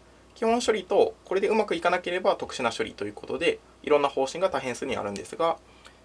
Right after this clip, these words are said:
まず基本処理として、等式条件がある場合は文字消去、ない場合は余線結晶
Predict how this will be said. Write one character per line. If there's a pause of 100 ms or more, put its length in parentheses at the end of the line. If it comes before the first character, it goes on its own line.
ま
ず
基
本
処
理
と
し
て、 (180)
等
式
条
件
が
あ
る
場
合
は
文
字
消
去、 (340)
な
い
場
合
は
余
線
結
晶